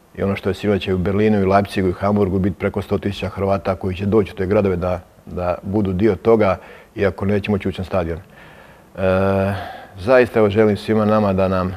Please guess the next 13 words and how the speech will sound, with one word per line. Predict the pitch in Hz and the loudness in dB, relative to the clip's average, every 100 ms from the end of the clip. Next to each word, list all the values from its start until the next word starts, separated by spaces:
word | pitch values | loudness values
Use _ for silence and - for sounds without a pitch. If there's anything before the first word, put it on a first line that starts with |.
| 90 | -6
iduća | 95 98 101 | -4 -2 0
godina | 98 95 92 | 0 0 0
bude, | 90 95 92 | -2 0 0
e, | 87 - - - 87 90 87 | -2 -8 -20 -12 -8 -6 -6
bolja, | 82 104 107 95 | -2 0 2 2
uspješnija, | 90 - 101 110 - 107 101 92 | 0 -2 0 0 0 -2 0 -2
da | 90 87 90 92 _ - - - - _ _ _ _ | 0 0 -2 -6 _ -20 -20 -20 -20 _ _ _ _
se | - 101 95 | -8 -2 2
još | 104 - | 2 0
više | 107 104 98 | -2 -2 -2
veselimo | 90 87 - 117 113 104 101 | -4 -2 2 4 4 2 2
i | 101 101 | 2 0
da | 92 95 | 0 -2